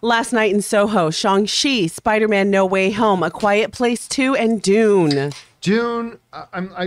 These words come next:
Speaker 2: look, I, I wasn't sure before, but I really do think Dune is gonna get a, uh,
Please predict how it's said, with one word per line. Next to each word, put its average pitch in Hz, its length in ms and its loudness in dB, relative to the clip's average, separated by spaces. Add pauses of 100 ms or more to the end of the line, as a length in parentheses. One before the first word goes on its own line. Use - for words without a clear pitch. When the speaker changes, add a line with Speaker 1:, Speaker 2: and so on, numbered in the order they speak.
Speaker 2:
look, 196 240 -8
I, 269 320 -2 (540)
I 240 100 0
wasn't 330 280 0
sure 214 200 0
before, 160 520 2
but 170 180 -4
I 175 60 4
really 202 320 2
do 185 160 0
think 170 240 0
Dune 143 240 2
is 135 100 0
gonna 131 180 -2
get 127 300 0
a, 120 300 -2
uh, 110 180 0